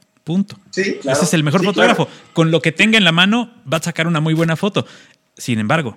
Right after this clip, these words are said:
Speaker 1: tú puedes comprarte la mejor cámara y sacar fotos horribles, ¿no? También está esa otra opción. <laughs> O sea,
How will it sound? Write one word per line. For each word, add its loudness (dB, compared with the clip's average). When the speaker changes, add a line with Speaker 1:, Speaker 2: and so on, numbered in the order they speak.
Speaker 1:
tú -6
puedes -2
comprarte -2
la -2
mejor -4
cámara -2
y -14
sacar -8
fotos -8
horribles, -2
¿no? -6
También -4
está -6
esa -8
otra -8
opción. -4
<laughs> -6
O 2
sea, -2